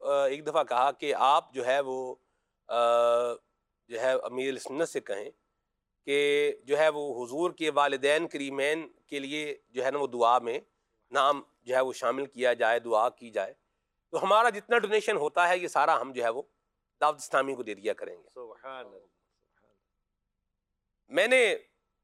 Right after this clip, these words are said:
Speaker 1: میسج رکن شورا کو بھیجا، رکن شورا نے آگے امیر اہل سنت کو فارورڈ کیا ہوگا۔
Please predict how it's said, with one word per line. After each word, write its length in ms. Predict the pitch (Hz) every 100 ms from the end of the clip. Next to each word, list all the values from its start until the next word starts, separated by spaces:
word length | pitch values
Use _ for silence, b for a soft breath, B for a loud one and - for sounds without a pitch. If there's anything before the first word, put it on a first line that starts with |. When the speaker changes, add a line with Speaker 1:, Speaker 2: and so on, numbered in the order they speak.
| _
Speaker 1:
میسج 360 | - 156 - 160
رکن 180 | 147 151
شورا 240 | 143 143
کو 120 | 151
بھیجا، 300 | 151 120 131 113 - _ _ _ _ _ _ _ _ _ _ _ _ 127
رکن 200 | 135 147
شورا 260 | 147 156
نے 80 | 156
آگے 200 | 127 123
امیر 160 | 127 131
اہل 120 | 120
سنت 260 | 139 139
کو 60 | 135
فارورڈ 340 | 131 131 147
کیا 200 | - 139
ہوگا۔ 220 | 123 113